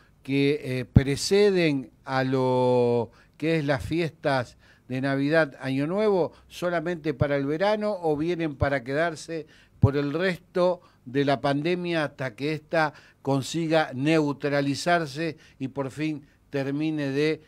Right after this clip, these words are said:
eh, borrarse de la faz de la tierra. ¿Cómo será esta situación? Digo, porque, eh, si no entramos en una, eh, dicotomía, entramos en una guerra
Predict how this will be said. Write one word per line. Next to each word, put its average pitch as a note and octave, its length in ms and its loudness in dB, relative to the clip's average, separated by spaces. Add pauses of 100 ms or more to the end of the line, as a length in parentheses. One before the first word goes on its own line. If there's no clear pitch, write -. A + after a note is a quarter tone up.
(160)
eh, C3 240 -6
borrarse D3 680 0
de C3 100 -4
la B2+ 140 -4
faz D3 180 -2
de C3 80 -2
la A#2+ 200 -4
tierra. A#2+ 360 -6
¿Cómo C#4 240 -4
será C3 340 -2
esta A#2 360 -8 (240)
situación? C3+ 800 -2 (340)
Digo, C3+ 440 -4 (160)
porque, F3 640 2 (340)
eh, D3+ 220 -2
si E3 180 -6
no A#3 240 0
entramos G3 840 0
en C#3+ 200 -2
una, D#3+ 540 2 (320)
eh, C3+ 400 -4
dicotomía, D#3+ 920 -2 (380)
entramos C#3 840 -2
en C3+ 280 -4
una D3+ 260 0
guerra D#3+ 600 2